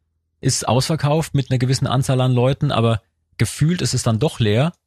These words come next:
und du bist, glaub ich, selber L K W gefahren und auch den Kram wieder zurückgeschippert am nächsten Tag und, oder am übernächsten. Wie, wie war das denn für dich damals?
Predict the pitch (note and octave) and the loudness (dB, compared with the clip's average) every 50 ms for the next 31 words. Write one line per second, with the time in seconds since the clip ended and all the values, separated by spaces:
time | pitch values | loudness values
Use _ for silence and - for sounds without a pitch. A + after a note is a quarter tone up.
0 | _ _ - B2 A#2+ A#2 - - B2 A2+ - - - B2+ A#2 A#2+ - B2 B2 B2+ | _ _ 0 0 0 0 -2 -4 -2 -2 -2 -2 0 0 0 2 2 2 2 2
1 | B2+ B2 - B2+ B2+ D#3+ D3+ D#3+ E3 E3 - - D#3+ D#3 E3 F3+ G3 F#3+ - _ | 2 2 0 -2 -2 -2 -2 -2 -2 -2 -2 -2 -2 0 0 0 -2 -2 -6 _
2 | _ _ _ _ _ _ _ _ _ _ _ _ _ _ _ _ _ _ - C#3 | _ _ _ _ _ _ _ _ _ _ _ _ _ _ _ _ _ _ 0 2
3 | C3+ C3+ C3+ B2 - - - - - - B2 - - C#3 B2+ A#2+ - B2 A#2+ B2+ | 2 2 0 -4 -6 -12 -14 -10 -6 -4 -4 -2 -2 -2 -2 0 0 0 2 2
4 | C3 B2+ C3+ B2+ - C3 C3 D#3 - D#3 - - - - D3 - - D3 D3+ - | 2 0 0 0 0 0 0 0 -2 -4 -4 -2 -2 -2 -2 0 0 -2 0 0
5 | - C#3+ C#3+ C#3 C3+ - - - C#3 - C#3 C#3 D3 D#3 - - - C3 C3 B2+ | 0 0 0 0 0 -2 -4 -2 0 0 0 0 0 -2 -4 -4 -2 0 0 0
6 | A#2+ - B2+ A#2+ B2 A#2+ C3 C#3 C#3 D3 C#3 C#3 C#3 C#3 - - D3+ C#3+ C#3 - | 0 0 0 0 0 0 0 0 0 2 2 2 2 0 0 -2 -2 -2 -2 -2
7 | - - - - - - B2+ B2 A#2+ - A2+ A#2+ C#3 B2 - - F#2 F2+ - F#2 | -6 -8 -8 -10 -6 -2 0 0 2 2 2 2 2 2 0 0 -2 -2 0 -2
8 | D2+ F2 - - E2+ D#2+ D#2 D#2+ - | -2 -2 -2 0 0 0 0 -2 -4